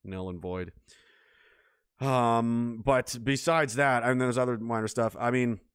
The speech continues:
I don't know if you guys, if you guys follow me on the rest of the stuff. I try to do, um, I try to do a little bit more often, just the quick five, ten minute rant about whatever's pissing me off that day, or, or, or I find particularly disturbing today. Essentially, um, again, I can't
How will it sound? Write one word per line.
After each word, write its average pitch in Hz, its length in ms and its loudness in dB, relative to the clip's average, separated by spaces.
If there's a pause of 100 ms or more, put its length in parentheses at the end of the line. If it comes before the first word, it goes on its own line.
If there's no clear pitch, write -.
(520)
I 117 40 -10
don't 110 80 -4
know - 20 -4
if 113 60 -8
you 113 60 -4
guys, 117 120 0
if 107 80 -6
you 107 60 -4
guys 104 120 -2
follow 113 220 -2
me 113 80 -2
on 110 260 -4
the 117 140 -4
rest 127 220 0
of 117 40 -10
the 120 60 -6
stuff. 117 260 -4
I 110 60 -4
try 127 200 -2
to 117 100 0
do, 101 320 -4
um, 85 320 -10 (260)
I 131 40 -10
try 202 140 -2
to 175 60 0
do 151 80 0
a - 20 2
little 120 140 2
bit 107 140 -4
more 104 100 -2
often, 92 300 -8
just 92 220 -14
the 92 60 -12
quick 92 300 -12
five, 92 320 -12
ten 95 180 -10
minute 92 200 -10
rant 92 280 -12
about 87 200 -12
whatever's 90 340 -12
pissing 90 300 -8
me 92 80 -8
off 90 180 -10
that 90 220 -12
day, 92 220 -8
or, 87 200 -10
or, 85 220 -14
or 95 180 -8
I 98 60 -4
find 123 340 -2
particularly 120 500 -2
disturbing 113 440 -2
today. 123 340 0
Essentially, 107 560 -6 (560)
um, 95 220 -10
again, 120 440 0
I 110 60 -4
can't 117 300 -6